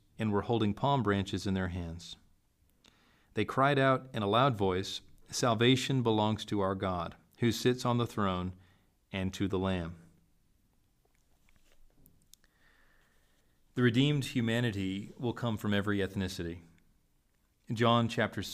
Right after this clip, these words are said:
ten, verse sixteen, Jesus says, "I have other sheep that are not of this sheep pen. I must bring them also. They too will listen to my voice, and there shall be one flock and one shepherd." The Father is creating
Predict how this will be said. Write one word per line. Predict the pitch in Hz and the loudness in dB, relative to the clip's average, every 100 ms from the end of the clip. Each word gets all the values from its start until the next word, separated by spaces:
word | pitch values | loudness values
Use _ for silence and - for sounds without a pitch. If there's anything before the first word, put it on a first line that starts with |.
| - | -14
ten, | - 131 117 | -4 0 0
verse | 104 95 | -2 -2
sixteen, | 110 - - 110 98 | -6 -6 -4 -2 0
Jesus | 104 98 92 | 0 -2 -4
says, | - 95 90 - - _ _ _ - | -4 -4 -4 -10 -20 _ _ _ -6
"I | 113 | -2
have | 117 117 | 0 2
other | 127 160 | 2 2
sheep | 160 117 107 - | 0 -2 -4 -2
that | 110 | -2
are | 104 101 | 0 0
not | 110 113 - | 0 -2 -2
of | 113 | -6
this | 107 104 | -6 -6
sheep | - 110 - | -4 -6 -6
pen. | 98 90 92 104 - | -8 -8 -10 -14 -8
I | 107 | -4
must | 107 120 123 | -2 -2 -4
bring | 107 107 101 | -4 -2 0
them | 95 | 0
also. | 101 98 95 90 87 - - - _ - _ - | -2 -4 -8 -10 -12 -20 -20 -20 _ -20 _ -2
They | 113 127 | 0 0
too | 127 127 | 0 0
will | 127 110 | 0 0
listen | 107 - | -2 -4
to | 104 | -6
my | 101 98 | -2 -2
voice, | 92 90 92 - - _ _ _ - | -2 -6 -6 -12 -18 _ _ _ -6
and | 104 | 0
there | 110 113 | 2 2
shall | 120 | 0
be | 104 101 | 0 -2
one | 98 120 | 0 -2
flock | 127 101 95 - | -2 -2 -4 -6
and | 104 104 98 | -8 -4 -2
one | 95 | -4
shepherd." | 92 113 95 85 - - _ _ _ _ _ _ _ _ _ _ _ _ _ | -2 -2 -2 -6 -16 -20 _ _ _ _ _ _ _ _ _ _ _ _ _
The | - | -10
Father | 107 156 170 156 | -2 0 0 0
is | 117 | -4
creating | - 127 120 113 110 104 | -4 -2 0 0 -2 -4